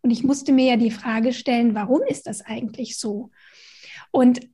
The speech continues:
über diesen Weg kam ich auf das Thema Hormone und bin wirklich zu der Überzeugung bekommen, gekommen, wenn die Hormone nicht in Balance sind, ist Abnehmen im Grunde unmöglich. Denn wie ich schon sagte,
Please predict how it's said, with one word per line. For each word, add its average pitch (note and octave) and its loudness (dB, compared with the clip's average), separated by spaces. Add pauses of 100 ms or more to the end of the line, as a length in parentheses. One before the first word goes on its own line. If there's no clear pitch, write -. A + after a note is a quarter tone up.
über C4+ 6
diesen E4 8
Weg D#4+ 4
kam D#4 4
ich D4+ 0
auf C4 -2
das - -8
Thema B3 0
Hormone A#3 4
und A#3 0
bin B3+ 6
wirklich C4 2
zu B3+ 0
der A#3+ 2
Überzeugung A#3+ 2
bekommen, A#3 0
gekommen, A3 -2 (280)
wenn A#3+ 0
die G#3+ 0
Hormone A3+ 4
nicht C#4 4
in A#3+ 0
Balance A3+ 0
sind, A3+ -6
ist - -14
Abnehmen A3+ -4
im A3 -6
Grunde D#4 2
unmöglich. C4 2 (640)
Denn A#3 4
wie A#3 4
ich A3+ -2
schon A3+ 2
sagte, A3+ -2